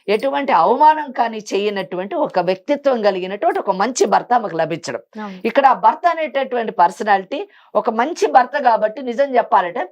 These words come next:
Speaker 1: తార యొక్క కోరికలు గుర్రాల్లా ఎగిరినా కూడా ఎ-, ఎగురుతూ ఉండేటటువంటి అవకాశం ఆ భర్త అనేటటువంటి ఒక గుడ్ క్యారెక్టర్ పర్సనాలిటీ కాపాడుతూ వచ్చింది.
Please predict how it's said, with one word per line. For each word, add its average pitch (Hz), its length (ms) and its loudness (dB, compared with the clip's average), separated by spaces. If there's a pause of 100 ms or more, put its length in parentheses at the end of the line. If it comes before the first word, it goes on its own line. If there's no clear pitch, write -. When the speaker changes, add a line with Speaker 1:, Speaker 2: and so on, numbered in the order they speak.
(340)
Speaker 1:
తార 349 460 6
యొక్క 277 240 -2
కోరికలు 233 800 0
గుర్రాల్లా 254 440 6
ఎగిరినా 233 640 0
కూడా 311 340 2 (380)
ఎ-, 233 420 0
ఎగురుతూ 269 400 -2
ఉండేటటువంటి 254 680 -2
అవకాశం 240 680 0 (100)
ఆ 190 120 4
భర్త 185 420 2
అనేటటువంటి 214 800 0
ఒక 160 280 -4
గుడ్ 277 200 0
క్యారెక్టర్ 196 640 2
పర్సనాలిటీ 202 680 -2 (240)
కాపాడుతూ 180 480 4
వచ్చింది. 139 340 -8